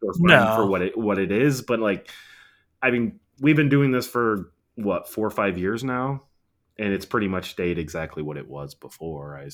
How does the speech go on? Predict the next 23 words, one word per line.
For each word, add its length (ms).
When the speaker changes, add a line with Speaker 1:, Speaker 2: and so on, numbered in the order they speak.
Speaker 1:
I 120
assume. 640
Speaker 2:
Yeah. 340
Speaker 1:
Uh, 200
so, 400
so 180
I, 240
I 40
mean, 180
I, 220
I'm 180
just 140
kinda 160
using 280
us 180
as, 220
as 240
an 80
example 580
of, 220
like, 280
you 100
know, 120